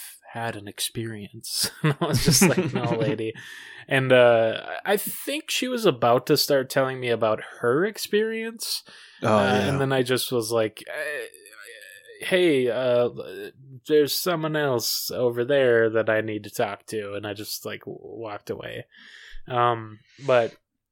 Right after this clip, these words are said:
Speaker 1: y-, you know, I mean, you get some interesting characters with the, with these types of tattoos. Um,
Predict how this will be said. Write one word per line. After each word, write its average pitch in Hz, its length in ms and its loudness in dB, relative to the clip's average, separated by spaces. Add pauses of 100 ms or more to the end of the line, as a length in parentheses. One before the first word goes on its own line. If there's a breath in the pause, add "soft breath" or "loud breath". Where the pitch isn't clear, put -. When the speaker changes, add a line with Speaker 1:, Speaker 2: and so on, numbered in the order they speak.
Speaker 1:
y-, 202 200 -2 (240)
you 247 140 -2
know, 233 280 0
I 214 60 4
mean, 208 180 4
you 208 100 0
get 240 180 0
some 202 160 0
interesting 160 400 0
characters 117 400 0
with 110 100 -14
the, - 720 -18
with 135 220 0 (140)
these 123 300 -6
types 117 320 -4
of 113 120 -8 (180)
tattoos. - 840 -8
Um, 117 460 -4